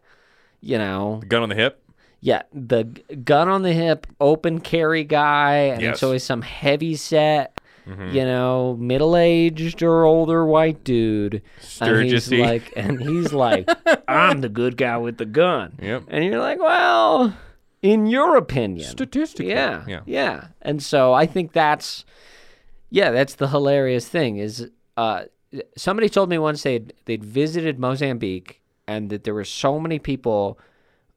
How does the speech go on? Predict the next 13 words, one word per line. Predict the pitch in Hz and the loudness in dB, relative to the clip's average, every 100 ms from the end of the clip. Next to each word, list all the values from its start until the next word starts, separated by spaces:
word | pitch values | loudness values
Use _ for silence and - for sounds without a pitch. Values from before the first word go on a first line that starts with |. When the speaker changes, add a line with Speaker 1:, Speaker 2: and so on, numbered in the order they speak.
| _ _ _ | _ _ _
Speaker 1:
carrying | - 175 175 170 170 170 165 165 156 - | -4 0 2 0 0 -2 -2 -6 -8 -2
A | 143 156 | 0 0
K | - 160 | 0 0
forty-sevens, | 139 143 143 127 - 117 101 80 82 - - _ _ | 0 -4 -6 -6 -4 -4 -4 -10 -14 -20 -20 _ _
like, | - 110 - | -6 -6 -4
on | 135 147 | -4 -2
the | |
main | 143 139 127 | -2 -2 -2
street, | - 143 120 - | -4 -4 -4 -8
like, | 101 - | -12 -12
in | 147 139 | -10 -8
the | |
market, | 127 120 120 107 92 | -4 -4 -4 -6 -10